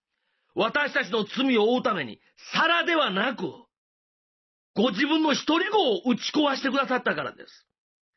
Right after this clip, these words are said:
なぜそのようなことをなさったのですか？これ以外に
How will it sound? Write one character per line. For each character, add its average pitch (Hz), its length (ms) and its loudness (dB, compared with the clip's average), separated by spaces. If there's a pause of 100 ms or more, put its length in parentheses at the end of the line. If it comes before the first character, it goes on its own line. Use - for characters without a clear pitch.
(280)
な 139 240 -4
ぜ 196 120 0
そ 233 160 -2
の 311 100 2
よ 311 60 0
う - 40 0
な 180 100 0
こ 139 140 -10
と 107 100 -12
を 98 40 -12
な 104 200 -12
さ 120 80 -16
っ - 60 -20
た - 120 -20
の 78 80 -20
で - 120 -20
す - 80 -20
か？ - 100 -20 (760)
こ 240 220 2
れ 269 140 4
以 277 220 -2
外 285 280 2
に 151 220 -6